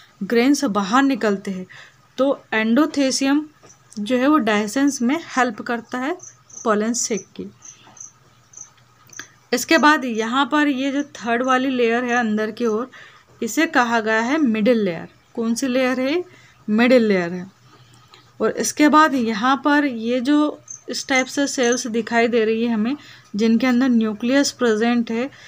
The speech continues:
यहाँ पर एक से अधिक nucleus present हो सकते हैं, तो उसे कहा जाता है टैपेटम की layer। और ये जो tapetum की layer होती है ना, वो अंदर यहाँ पर ये जो cells present है,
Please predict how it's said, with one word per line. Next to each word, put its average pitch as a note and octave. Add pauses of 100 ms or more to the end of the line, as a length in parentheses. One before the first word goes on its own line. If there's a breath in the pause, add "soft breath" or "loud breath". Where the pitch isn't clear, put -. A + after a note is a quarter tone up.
(260 loud breath)
यहाँ G#3+
पर B3
एक A#3+
से C#4+
अधिक B3
nucleus A#3+
present A3
हो A#3
सकते A3+
हैं, G#3+ (380 loud breath)
तो A#3+
उसे C#4+
कहा B3+
जाता A#3
है D4+
टैपेटम A#3
की D4+
layer। G3+ (440 loud breath)
और A#3
ये B3
जो C#4+
tapetum B3+
की C#4+
layer A#3+
होती B3
है A#3+
ना, B3 (420 loud breath)
वो A3
अंदर A#3
यहाँ B3
पर C#4
ये B3+
जो C#4+
cells B3
present A#3
है, F#3